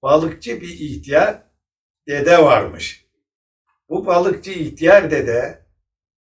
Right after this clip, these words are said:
evin geçimini balık tutarak sağlıyormuş.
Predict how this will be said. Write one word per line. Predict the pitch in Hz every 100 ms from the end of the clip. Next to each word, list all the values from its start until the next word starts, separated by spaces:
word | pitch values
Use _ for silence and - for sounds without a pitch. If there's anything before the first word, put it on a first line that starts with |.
| _
evin | 143 151 185 190 175
geçimini | 160 151 143 120 107 123 208 - _ _ _ _
balık | - 151 190 -
tutarak | 160 165 196 190 -
sağlıyormuş. | - 131 113 113 98 95 95 101 98 92 92 90 90 - -